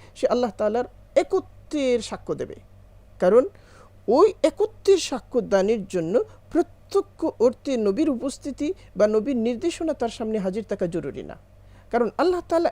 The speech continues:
এক, তার কোনো শরিক নেই, এর প্রমাণ আকাশের মধ্যে বিদ্যমান, তার চারপাশের প্রকৃতি জগতের মধ্যে বিদ্যমান,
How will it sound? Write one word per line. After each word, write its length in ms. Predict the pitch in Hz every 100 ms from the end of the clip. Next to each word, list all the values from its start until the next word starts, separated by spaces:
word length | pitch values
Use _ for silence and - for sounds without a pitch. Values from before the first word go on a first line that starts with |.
| -
এক, 380 | 320 226 226 - -
তার 160 | 233 262
কোনো 240 | 339 359
শরিক 360 | - 247 254 -
নেই, 260 | 190 165 247 - - -
এর 180 | 359
প্রমাণ 360 | - 247 262 277 -
আকাশের 420 | 247 302 - 302
মধ্যে 260 | 277 226 285
বিদ্যমান, 480 | 262 208 285 302 440 - - - -
তার 140 | 233 220
চারপাশের 440 | 254 240 294 - 262
প্রকৃতি 760 | 214 220 302 - 285 285 262 - - 196
জগতের 380 | 254 269 269
মধ্যে 240 | 262 226 254
বিদ্যমান, 360 | 233 277 285